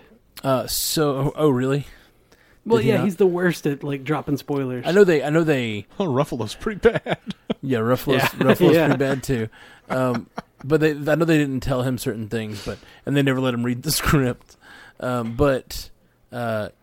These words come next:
Speaker 1: so it is kind of, surely they would have given the, I feel like the head writers on Agents of shield could have been given some sort of heads up,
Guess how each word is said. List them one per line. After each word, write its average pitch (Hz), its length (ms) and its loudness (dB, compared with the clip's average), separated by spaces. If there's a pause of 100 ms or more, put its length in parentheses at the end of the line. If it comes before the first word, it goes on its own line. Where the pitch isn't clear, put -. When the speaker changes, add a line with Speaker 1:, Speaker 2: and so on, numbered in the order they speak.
(120)
Speaker 1:
so 156 260 2
it 151 120 6
is 190 160 6
kind 202 460 -2
of, 143 260 0 (340)
surely 156 640 0
they 151 120 -2
would 147 120 2
have 131 120 -2
given 131 260 0
the, 113 220 -4 (440)
I - 60 -20
feel 233 160 4
like - 100 -6
the 156 100 0
head 139 220 0
writers 123 380 0
on 113 140 -4
Agents 113 220 -2
of 104 60 -8
shield 113 300 -4
could 139 140 0
have 123 100 -2
been 120 160 -2
given 110 240 -6
some 143 280 0
sort 120 200 -6
of 95 60 -12
heads 104 300 -12
up, - 180 -14